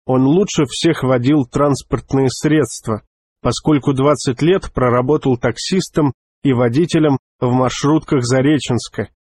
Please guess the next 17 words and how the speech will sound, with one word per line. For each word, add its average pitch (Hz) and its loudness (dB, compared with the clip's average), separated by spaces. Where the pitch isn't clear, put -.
и 120 2
мог 143 0
с 117 -6
закрытыми 135 2
глазами 123 0
проехать 123 -2
по 120 -2
улицам 127 0
города, 143 0
даже 170 2
несмотря 143 0
на 120 0
то, 175 0
что - -4
облик 175 2
этого 151 0
города 139 0